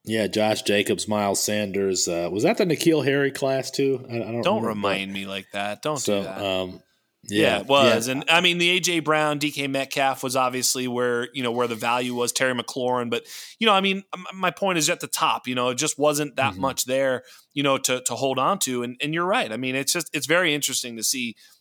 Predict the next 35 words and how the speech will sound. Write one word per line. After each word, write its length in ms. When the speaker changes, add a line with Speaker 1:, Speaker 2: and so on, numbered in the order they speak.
Speaker 2:
you 100
know, 80
how 140
that 180
stuff, 240
uh, 220
sometimes 400
plays 380
out 240
where, 220
you 80
know, 80
you 60
sort 200
of 60
circle 340
a 60
class 480
as 200
weak 300
and 100
then 120
all 60
of 40
a 40
sudden 260
it 80
is, 240
right? 240
So 400
Speaker 1:
Yeah. 60
Speaker 2:
maybe 180
it 80
is. 220
But, 200